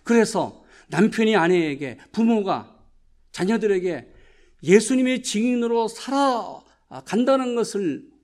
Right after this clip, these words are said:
몸소 간증한 간증의 이야기가 너무나 많이 있다는 것을 듣고 저는 하나님께 다시 한번 찬송을 드렸습니다. 어떤 분들은 다시 새롭게 부부가 주님 안에서 하나가 된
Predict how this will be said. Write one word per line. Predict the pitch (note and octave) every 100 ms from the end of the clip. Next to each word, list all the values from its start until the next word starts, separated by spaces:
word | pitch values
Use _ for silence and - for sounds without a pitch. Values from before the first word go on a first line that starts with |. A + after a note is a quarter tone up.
| -
몸소 | D3+ G#3+ A#3+ A#3 F#3 C3 G2 _ _ _ _
간증한 | - D3+ F3+ F#3 F3+ D#3 A#2+ F#2 _ _ _
간증의 | - B2+ D3 D3 D3+
이야기가 | C#3+ C3 B2 B2
너무나 | A#2+ C3+ C3 A2+ G#2 _ _ _ _
많이 | A2+ C3 F#3 B3
있다는 | A3 - A3+ G#3+
것을 | F#3 G#3
듣고 | E3 - F3+ G#3 _ _ _ _ _ _ _
저는 | C3+ A#2+
하나님께 | B2+ G3+ G3 - B2+ G2
다시 | - A#2+ C3+
한번 | B2 G#2+
찬송을 | - A3 A#3 G3+ F#3
드렸습니다. | - A#2+ - F#2+ - _ _ _ _ _ _ _ _ _ _ _ -
어떤 | C#3 F3+
분들은 | D#3+ D#3 D#3
다시 | D3+ C#3
새롭게 | C#3+ F#3+ D#3 - C#3+ A#2 A2 _ _ _ _ _
부부가 | D3 C3+ C3 B2+ A#2 _ _ _ _ _ -
주님 | - D3+ C3
안에서 | B2 B2
하나가 | - G#3+ A#3 A3+
된 | F3+ F3+ G3+